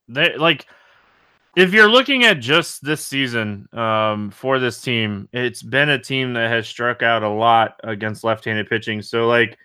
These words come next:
there's, there's really solid upside,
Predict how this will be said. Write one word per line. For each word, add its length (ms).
there's, 920
there's 200
really 300
solid 400
upside, 540